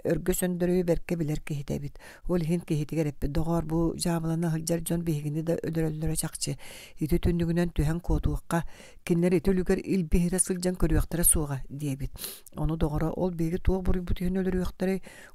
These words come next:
koput da hin kanna sirüt ýokgyny, korguen ölerbüt sarbaga suwa.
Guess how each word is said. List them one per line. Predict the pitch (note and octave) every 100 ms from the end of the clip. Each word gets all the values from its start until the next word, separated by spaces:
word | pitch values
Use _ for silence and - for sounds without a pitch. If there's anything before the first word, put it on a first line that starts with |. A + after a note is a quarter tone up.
| -
koput | D#3+ - - -
da |
hin | E3 E3+ -
kanna | D#3 D#3+
sirüt | E3+ E3+ D#3+ -
ýokgyny, | D#3+ - D#3 D3 - - -
korguen | - D#3+ D#3 E3 F3+
ölerbüt | F3 E3+ -
sarbaga | - D#3+ D#3 D#3 D#3
suwa. | - C#3+